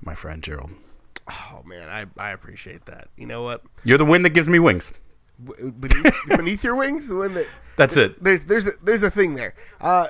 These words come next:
Speaker 2: neither of us are great at songs, apparently, but
Speaker 1: <laughs>
Speaker 2: we're not here to talk about any of that. We are here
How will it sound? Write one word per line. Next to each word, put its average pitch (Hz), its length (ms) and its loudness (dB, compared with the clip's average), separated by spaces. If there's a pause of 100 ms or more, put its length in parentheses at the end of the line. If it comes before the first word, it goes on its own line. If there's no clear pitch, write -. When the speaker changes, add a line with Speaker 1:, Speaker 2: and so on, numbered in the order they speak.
Speaker 2:
neither 254 280 -2
of - 80 8
us 233 140 0
are 196 60 2
great 175 260 0
at 151 120 -6
songs, 147 400 -2
apparently, 127 580 -4 (400)
but 180 400 2 (320)
Speaker 1:
<laughs> - 300 -20
Speaker 2:
we're 196 160 4
not 247 180 6
here 240 140 4
to 220 80 0
talk 214 220 4
about 170 180 4
any 180 160 2
of 139 80 -2
that. 127 340 -6
We 180 220 -2
are 180 220 4
here 180 640 0